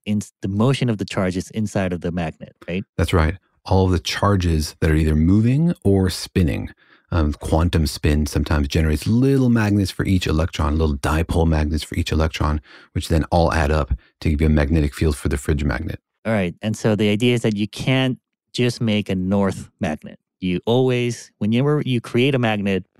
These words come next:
Speaker 1: it has two sides to it.
Speaker 2: If you create a magnet from a moving or spinning charge, it has a north and a south, and you can't ever separate them. And the question is,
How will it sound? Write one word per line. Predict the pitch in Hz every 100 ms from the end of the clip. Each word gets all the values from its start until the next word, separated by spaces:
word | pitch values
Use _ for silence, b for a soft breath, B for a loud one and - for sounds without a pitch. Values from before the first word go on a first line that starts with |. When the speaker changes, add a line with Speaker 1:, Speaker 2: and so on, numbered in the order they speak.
| _ _ _ -
Speaker 1:
it |
has | 95 87 -
two | - 104
sides | - 85 78 -
to | -
it. | - -
Speaker 2:
If | 85
you | 87
create | 104 104
a |
magnet | 110 101 95 107 -
from | - 90
a | 85
moving | 95 95 95
or | 82
spinning | - 98 90
charge, | 90 98 117 131
it | 76
has | 82 85
a |
north | 85 82 85
and | 71
a |
south, | - 82 107 90
and | 73
you |
can't | - - 90 85
ever | 85 82
separate | 76 80 - 80 -
them. | - - b b b b
And | 82
the |
question | - 135 143 82
is, | 71 69 87 -